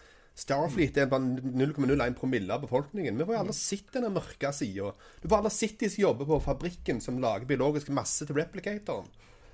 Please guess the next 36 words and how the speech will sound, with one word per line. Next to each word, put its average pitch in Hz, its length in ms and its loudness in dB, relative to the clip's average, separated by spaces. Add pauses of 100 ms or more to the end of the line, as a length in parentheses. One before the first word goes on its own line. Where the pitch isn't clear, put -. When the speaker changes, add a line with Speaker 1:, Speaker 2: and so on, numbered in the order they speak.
(140)
Speaker 1:
som 143 160 -4
sliter 170 400 2
med 143 160 6
å - 20 -8
få 143 140 4 (100)
salt 156 360 -2
i 147 40 2
maten. 135 400 0
De 233 140 0
som 302 160 0
får 294 260 -4
aldri 277 160 4
Speaker 2:
Nei, 185 100 0
Speaker 1:
sett 247 120 2
Speaker 2:
jeg, 220 80 6
jeg - 80 8
Speaker 1:
det. 208 80 4
Speaker 2:
kan 233 160 0
svare 214 180 0
på 262 80 0
det, 208 80 0
for - 80 -6
det 220 80 2
er 156 80 2
Speaker 1:
Sikkert 202 240 6
Speaker 2:
ingen 208 60 4
som 233 160 4
gjør, 202 80 8
det - 0 -
er - 20 8 (140)
Speaker 1:
helsike. 233 180 6
Speaker 2:
ingen 240 120 4
som 254 100 0
jobber 170 240 2
med 269 100 -2
det. 165 140 4